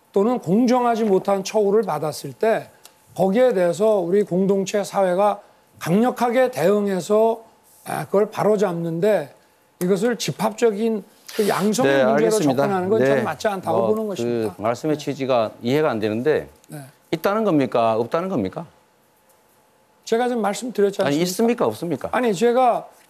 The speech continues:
Speaker 1: 완전히 없다고는 할 수 없지만 문제를 해결하기 위해서 우리가 어떻게 접근을 해야 되느냐 말씀을 드린 거죠.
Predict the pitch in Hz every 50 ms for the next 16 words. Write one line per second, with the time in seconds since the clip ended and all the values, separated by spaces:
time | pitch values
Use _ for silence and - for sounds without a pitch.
0 | _ - 165 190 220 240 220 247 254 247 269 254 180 175 190 180 - 226 220 220
1 | 226 220 214 220 202 - 254 208 175 151 - - 190 214 226 208 165 139 - _
2 | _ _ _ _ - 170 185 220 262 269 262 254 269 262 254 247 226 220 233 214
3 | 214 214 208 208 202 196 190 196 185 185 180 175 175 170 233 233 208 208 214 240
4 | 208 - 165 - - 220 202 185 - 220 208 208 196 - 165 165 - - 208 196
5 | 190 190 175 185 208 202 190 185 180 165 165 175 196 196 180 160 160 - - 175
6 | 180 180 - 165 156 151 143 139 135 120 160 185